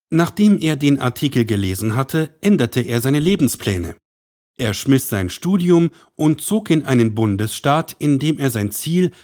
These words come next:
ein bahnbrechendes Softwareprodukt zu entwickeln, verfolgen konnte. Er arbeitete ununterbrochen, verzichtete oftmals sogar darauf zu essen und zu schlafen. Er wusste, dass er groß herauskommen konnte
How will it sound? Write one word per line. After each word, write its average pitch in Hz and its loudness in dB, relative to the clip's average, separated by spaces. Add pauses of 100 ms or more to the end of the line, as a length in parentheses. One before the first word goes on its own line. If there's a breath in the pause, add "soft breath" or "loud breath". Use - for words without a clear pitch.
(120 soft breath)
ein 101 -2
bahnbrechendes 135 -2
Softwareprodukt 107 -4
zu - -6
entwickeln, 104 0
verfolgen 139 -2
konnte. 90 -6 (640)
Er 143 0
arbeitete 165 -2
ununterbrochen, 143 -2 (320 soft breath)
verzichtete 135 -4
oftmals 123 -2
sogar 117 0
darauf 107 -2
zu 120 -4
essen 117 -2
und 101 -2
zu 139 -10
schlafen. 131 -4 (600)
Er 131 0
wusste, 180 0
dass 135 -2
er 101 -4
groß 127 0
herauskommen 104 -2
konnte 90 -4